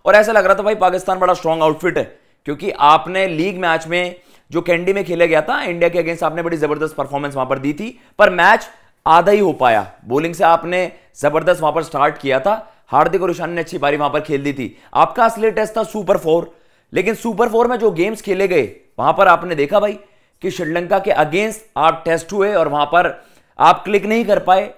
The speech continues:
बैटिंग और बॉलिंग से हमने देखा, they looked average to be honest।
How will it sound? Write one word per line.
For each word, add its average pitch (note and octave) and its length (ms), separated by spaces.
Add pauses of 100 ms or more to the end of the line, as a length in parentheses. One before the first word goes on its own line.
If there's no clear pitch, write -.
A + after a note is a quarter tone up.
बैटिंग F3+ 420
और F#3 100
बॉलिंग E3 260
से F3+ 100
हमने F3 200
देखा, F3+ 460 (320)
they F#3+ 200
looked G3 260
average D3+ 380
to D3+ 80
be D3+ 80
honest। E3 320